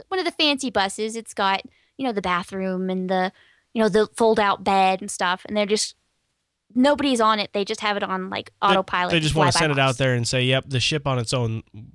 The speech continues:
Speaker 2: did fine."
Speaker 1: Yeah, that's pretty much what they wanna do.
Speaker 2: And
Speaker 1: They just
Speaker 2: the
Speaker 1: say, "Hey,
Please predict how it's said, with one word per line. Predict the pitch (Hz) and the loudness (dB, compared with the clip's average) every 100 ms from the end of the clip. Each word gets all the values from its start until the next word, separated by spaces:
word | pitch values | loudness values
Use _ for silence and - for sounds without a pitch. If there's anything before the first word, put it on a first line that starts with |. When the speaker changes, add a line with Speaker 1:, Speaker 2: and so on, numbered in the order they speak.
| _ _ _ _ - | _ _ _ _ -14
Speaker 2:
did | 131 117 | -2 -2
fine." | 117 107 - _ _ _ _ _ _ _ _ _ | -2 -6 -10 _ _ _ _ _ _ _ _ _
Speaker 1:
Yeah, | 233 190 - _ _ | 2 2 -4 _ _
that's | 262 | -16
pretty | - 415 | -6 -4
much | 370 | -2
what | 311 | 0
they | 254 | 0
wanna | 226 196 | 0 -2
do. | 170 - _ _ | -8 -12 _ _
Speaker 2:
And | 160 143 143 | 0 2 2
Speaker 1:
They | |
just | 208 139 | 0 2
Speaker 2:
the | |
Speaker 1:
say, | |
"Hey, | 226 | 4